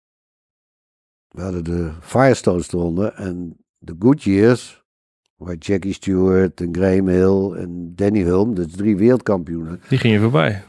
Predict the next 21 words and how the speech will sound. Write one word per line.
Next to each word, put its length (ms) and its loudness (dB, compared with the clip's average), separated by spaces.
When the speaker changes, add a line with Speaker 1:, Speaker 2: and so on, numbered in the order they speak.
Speaker 1:
Die 380 2
reed 260 2
ik 60 -6
voorbij 500 0
Speaker 2:
Ja. 160 2
Speaker 1:
en 180 -2
die 200 -2
werden 600 0
negende, 540 0
tiende 280 -2
en 80 0
elfde. 420 0
Dus 180 -18
dat 220 -10
was 300 -8
op 160 -12
zichzelf 520 0
allemaal 460 0
heel 200 4
erg 240 0
leuk. 340 -4